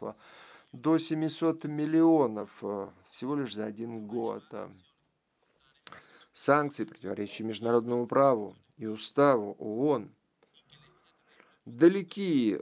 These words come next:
от, э, заявленного целевого, а, пропорционального характера, как на это указывают некоторые. Они оказали разрушительный удар по нашей экономике, ограничив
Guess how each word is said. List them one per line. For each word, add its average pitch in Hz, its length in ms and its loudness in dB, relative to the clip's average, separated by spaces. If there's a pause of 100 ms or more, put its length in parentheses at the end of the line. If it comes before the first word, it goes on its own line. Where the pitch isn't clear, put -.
от, 120 320 0
э, 113 420 2
заявленного 113 640 0
целевого, 117 1000 -2
а, 110 520 -4 (100)
пропорционального 117 680 -4
характера, 98 800 -4 (120)
как 110 200 -8
на 113 60 -6
это 113 200 -4
указывают 110 640 -6
некоторые. 98 680 -10
Они 151 360 -2
оказали 160 440 0
разрушительный 147 920 -2
удар 113 240 -4
по - 120 -8
нашей 113 340 -6
экономике, 127 580 -6
ограничив 117 640 -6